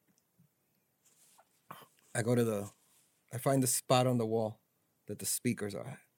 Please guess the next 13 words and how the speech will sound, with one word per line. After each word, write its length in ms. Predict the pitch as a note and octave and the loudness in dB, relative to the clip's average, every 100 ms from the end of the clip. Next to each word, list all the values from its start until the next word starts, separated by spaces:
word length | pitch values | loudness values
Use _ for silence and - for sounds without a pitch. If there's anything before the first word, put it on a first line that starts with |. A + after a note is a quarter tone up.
| _ _ _ _ _ _ - | _ _ _ _ _ _ -16
I 40 | |
take 200 | - A2+ | -6 -4
a 40 | - | -4
pillow. 380 | - F#2+ B1+ - _ _ _ _ _ _ _ _ _ _ | -4 -6 -6 -12 _ _ _ _ _ _ _ _ _ _
And 80 | A2+ | -6
I'm 100 | A2 | -4
like, 200 | G2+ F#2 | -4 -6
"I'm 100 | A#2 | -2
gonna 140 | B2 B2 | 0 2
put 200 | E3 E3 | 2 4
this 160 | E3+ | 2
pillow 300 | - F#3+ D#3+ | 4 6 8
here 260 | C3+ B2 | 6 4